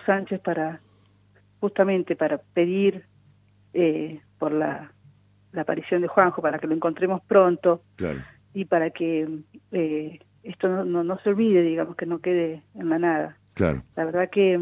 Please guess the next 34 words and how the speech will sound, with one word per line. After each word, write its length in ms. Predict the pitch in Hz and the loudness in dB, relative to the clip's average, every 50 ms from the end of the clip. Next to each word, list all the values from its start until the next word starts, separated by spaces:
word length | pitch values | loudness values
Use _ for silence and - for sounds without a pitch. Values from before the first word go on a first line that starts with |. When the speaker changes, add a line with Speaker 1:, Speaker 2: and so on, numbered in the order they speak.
| 175 170 156 - _ _ _ _ _ - - - | -2 -4 -8 -12 _ _ _ _ _ -12 -6 -4
Speaker 2:
A 100 | - - | 0 4
pesar 300 | - 127 117 - 175 196 | 6 6 8 8 8 8
Speaker 1:
muchos 140 | 190 147 117 | 8 8 8
Speaker 2:
de, 100 | 110 104 | 8 8
Speaker 1:
días 120 | - - - | 6 4 4
Speaker 2:
a 60 | 101 | 4
pesar 280 | - 110 107 - 147 165 | 4 4 4 6 6 8
de 100 | 156 123 | 8 8
todo, 360 | - 147 156 165 135 123 104 | 8 8 8 8 8 6 6
se, 220 | - - 90 82 76 | 2 -2 -6 -6 -4
se 160 | - - 90 | -2 0 0
lo 100 | 85 78 | 0 2
sigue 240 | - 117 113 101 92 | 2 4 4 6 4
buscando, 720 | 82 80 76 - 131 131 131 131 127 123 120 117 113 - | 4 2 2 6 6 8 8 8 6 6 6 6 4 4
s-, 180 | - - - - | 0 -4 -6 -4
no, 180 | - 87 87 85 - | -2 0 0 2 2
no 260 | 90 98 104 107 107 | 4 4 4 6 6
ha 20 | 104 | 6
habido, 300 | 101 113 123 120 117 107 | 6 8 8 8 8 8
este, 440 | 92 - - 87 85 82 78 73 67 67 - - - - - - - _ - | 6 4 2 2 4 4 2 2 -2 -4 -8 -12 -20 -20 -20 -20 -12 _ 0
digamos, 500 | 85 90 95 101 101 98 95 85 - - _ - _ _ _ _ - | 2 4 4 6 6 4 4 2 -2 -6 _ -20 _ _ _ _ -6
eh, 100 | - 76 64 | -6 -4 0
no 180 | - 98 107 117 | 2 4 6 6
han 80 | 123 | 6
aflojado 800 | 117 - - - 98 92 80 - - 151 160 143 117 98 87 85 | 4 4 4 4 4 4 4 4 6 6 8 8 8 8 8 6
en 60 | 80 | 6
la 100 | 80 76 | 4 2
búsqueda 680 | 78 85 113 127 - - - 113 104 104 104 104 101 - - | 6 8 8 8 8 8 6 6 6 6 6 4 2 0 -4
Speaker 1:
No, 640 | - 196 185 185 190 202 214 208 196 185 175 165 156 | -4 -2 -2 0 0 0 0 0 -2 -2 -2 -2 0
Speaker 2:
del 180 | 80 85 82 78 | 0 0 0 0
Speaker 1:
no, 40 | 80 | 0
Speaker 2:
pescador, 440 | 82 82 85 82 78 76 67 65 62 | 0 0 0 2 0 2 0 0 0
Speaker 1:
no. 20 | 64 73 | 0 0
Speaker 2:
¿no? 240 | 90 120 127 123 | 0 -2 -2 -4